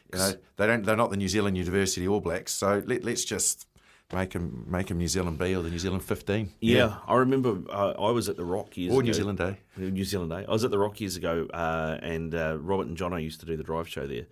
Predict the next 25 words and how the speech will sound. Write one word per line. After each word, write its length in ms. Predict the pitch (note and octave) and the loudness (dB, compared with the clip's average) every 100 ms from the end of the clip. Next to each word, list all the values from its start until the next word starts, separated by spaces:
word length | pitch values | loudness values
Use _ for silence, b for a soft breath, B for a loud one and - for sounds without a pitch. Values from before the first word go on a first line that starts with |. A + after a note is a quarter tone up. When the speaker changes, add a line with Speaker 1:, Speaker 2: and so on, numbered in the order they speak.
| B | B
Speaker 1:
Yeah. 140 | F#2+ | -6
Speaker 2:
And 100 | - | -4
I 40 | F2 | -4
was 120 | F2 | -4
producing 420 | F#2 E2+ F2 F#2+ | -4 -4 -4 -4
them, 160 | E2 D2 | -4 -4
and 160 | D#2+ E2+ | -6 -4
it 40 | |
was 220 | - F2 D#2+ F2 E2 - | -6 -8 -10 -12 -14 -12
when 220 | G2 G#2+ A2+ | -2 0 2
they 260 | G2+ F#2 - - - - | 2 2 -4 -18 -20 -8
decided, 460 | F#2+ - G2+ E2 | -4 2 4 2
New 80 | F2+ | -2
Zealand 180 | G2+ F#2 | -2 0
Rugby 200 | F2+ E2+ | -2 -2
Union 220 | F2+ F2 | -2 -2
went, 220 | F2 - B B - | -2 -4 B B -4
"We 120 | G2+ | 0
don't 160 | G#2+ | 0
just 180 | F#2+ F#2+ | -2 -4
have 120 | F#2 | -4
the 80 | D#2 | -2
All 120 | G2 | 0
Blacks 260 | G#2+ F2+ - | 0 -2 -2
anymore. 400 | F2+ E2+ F2 A2+ | -4 -4 -4 -6